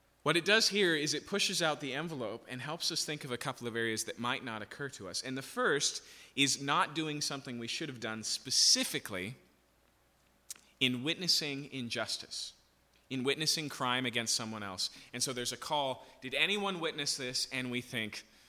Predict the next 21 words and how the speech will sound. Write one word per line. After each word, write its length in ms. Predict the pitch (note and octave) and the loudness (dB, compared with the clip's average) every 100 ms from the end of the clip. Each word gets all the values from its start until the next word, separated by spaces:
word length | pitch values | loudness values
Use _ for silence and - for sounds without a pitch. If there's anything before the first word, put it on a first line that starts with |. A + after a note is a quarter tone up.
| - - | -20 -12
"Oh, 260 | A2 F#2 F#2 | -6 -4 -4
it's 300 | F2+ G2 - | -4 -4 -6
really 340 | A#2 B2+ G#2 | -4 -4 -4
not 280 | F#2+ F2+ - | -6 -6 -8
convenient. 640 | - E2+ F2+ F2+ F#2 F2 - - _ _ _ _ _ _ _ _ _ _ _ | -10 -10 -8 -8 -8 -10 -14 -20 _ _ _ _ _ _ _ _ _ _ _
You 80 | - | -14
know, 300 | F#2 E2+ E2+ | -10 -8 -8
I, 380 | - G2 F#2 F2+ - | -6 -4 -2 -4 -4
I 140 | G2+ | -6
was 140 | G2 F#2+ | -4 -2
just 240 | - - | -2 -2
passing 340 | - G#2 - F2 | -2 -2 -2 -4
through. 280 | A#2 G#2 | -6 -4
I've 120 | F#2+ F2 | -2 -2
gotta 180 | A#2 | -4
be 200 | G2 B2 | -2 -2
somewhere 460 | A#2+ - A2+ A2+ A2 | 0 0 0 -4 -4
else," 520 | G#2+ G2+ G2 - - | -4 -4 -2 -2 -2
you 100 | G2+ | -4
know, 400 | F#2+ F2+ F2 F2 - | -6 -6 -6 -6 -6
or, 380 | F2+ F2 F2 | -6 -6 -6